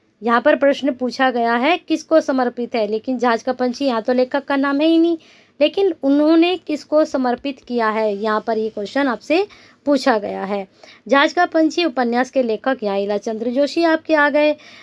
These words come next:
बांसुरी बजती रहे क्या है, उपन्यास, नाटक, कहानी? चलिए बताइए जल्दी से,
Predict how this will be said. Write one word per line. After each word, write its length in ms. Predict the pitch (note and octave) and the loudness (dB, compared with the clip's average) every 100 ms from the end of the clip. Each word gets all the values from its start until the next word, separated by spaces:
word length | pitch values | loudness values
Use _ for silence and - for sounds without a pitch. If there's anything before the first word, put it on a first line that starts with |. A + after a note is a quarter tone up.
| - | -4
बांसुरी 380 | B3 C4 D4 D#4+ | 0 2 2 2
बजती 380 | D4 D4 - D#4 | 2 0 0 0
रहे 340 | D#4 D4+ E4 D#4+ | 2 4 2 0
क्या 280 | - D4+ D4+ | -2 2 2
है, 220 | D4+ C4 | 2 -2
उपन्यास, 600 | A#3 B3+ B3 C4 C#4 C4+ | -2 -2 0 0 0 -2
नाटक, 380 | A3 G#3+ C4 C4 | -4 -2 -2 -4
कहानी? 400 | B3 A#3+ A#3 C4 | 0 0 2 0
चलिए 320 | B3 G#3+ G#3+ | 0 -2 -2
बताइए 380 | G#3+ G#3 B3 C4+ | -2 -2 0 0
जल्दी 380 | B3 C4+ C4 D4 | 2 0 0 -2
से, 280 | C4+ D#4 | 2 0